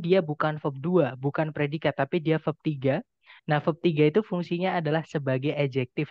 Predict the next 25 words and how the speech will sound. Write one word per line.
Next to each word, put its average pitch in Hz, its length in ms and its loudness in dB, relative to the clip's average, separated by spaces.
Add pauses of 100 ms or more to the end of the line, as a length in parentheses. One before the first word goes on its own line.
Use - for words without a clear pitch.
teman-teman, 123 360 -4
atau 139 160 0
kata 127 280 -2
sifat. 135 400 -4 (680)
Kata 135 280 -2
sifat 175 380 -2 (100)
tidak 143 360 2
bisa 147 400 -2 (100)
menjadi 131 540 -2 (120)
predikat. 110 560 -8 (440)
Nah, 147 120 2
predikatnya 170 640 2
kalimat 156 480 -2
ini 202 280 -2
adalah 139 520 0 (240)
increase. 208 1040 -4 (720)
Subjeknya 185 600 2
adalah 160 400 0
kata 151 440 -2 (220)
efforts. - 760 -4 (560)
Nah, 139 180 2
berarti 131 300 2
kalimat 160 340 2
sudah 139 320 -2
lengkap, 131 260 -2